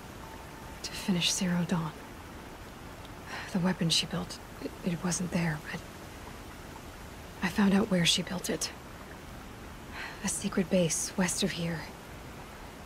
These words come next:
Right under Sunfall. The capital of the Shadow Carja. So, getting inside, it's...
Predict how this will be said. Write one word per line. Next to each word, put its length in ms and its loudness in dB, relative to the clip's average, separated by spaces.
Right 180 6
under 180 6
Sunfall. 600 2
The 60 -2
capital 460 4
of 100 0
the 60 0
Shadow 300 4
Carja. 400 0
So, 200 0
getting 220 0
inside, 520 6
it's... 340 0